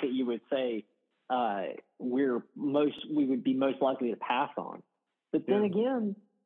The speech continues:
Speaker 1: you know, it, it's kinda, it, it's in the age of the portal. Like, this is, you know, this is kind of a, a, a not gonna happen. But imagine if, like, uh, you know, the, the big one they were talking about last week, um,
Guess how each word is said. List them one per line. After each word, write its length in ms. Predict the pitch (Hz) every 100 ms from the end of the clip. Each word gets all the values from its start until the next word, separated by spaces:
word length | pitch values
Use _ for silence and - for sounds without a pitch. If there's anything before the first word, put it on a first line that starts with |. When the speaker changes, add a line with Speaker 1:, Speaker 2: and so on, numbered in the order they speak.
| -
Speaker 1:
you 80 | 180
know, 100 | 196
it, 260 | 156 -
it's 180 | 185 190 -
kinda, 240 | 196 208 170
it, 220 | 160 170
it's 520 | 185 180 - - 151 -
in 160 | 196
the 100 | 170
age 340 | - 165 220 202
of 120 | 202
the 80 | 170
portal. 640 | - 160 226 226 117 135 - _ _ _ _ _ - - _
Like, 220 | 202 156 - -
this 300 | - - 202 -
is, 120 | 160 147
you 120 | 190
know, 140 | 156 139
this 120 | 165
is 100 | 170 -
kind 160 | 165
of 80 | 147
a, 20 |
a, 760 | 131 143 135 120 117 113 - 117
a 200 | 131 123 - _ _ -
not 280 | 160 147 -
gonna 200 | 139 120
happen. 440 | 151 214 180 143
But 180 | 139 143
imagine 420 | 143 160 202 254
if, 140 | 220 170
like, 220 | 165 135
uh, 140 | 151
you 180 | 131 156
know, 160 | 151 131
the, 120 | 135 127
the 80 | 139
big 240 | 143 151
one 320 | 160 151 143 - _ _ _
they 80 | 143
were 80 | 135
talking 220 | 151 143
about 180 | 143 101
last 320 | 135 135 -
week, 420 | 139 165 - - _ _ _ -
um, 500 | 131 127 120 113 101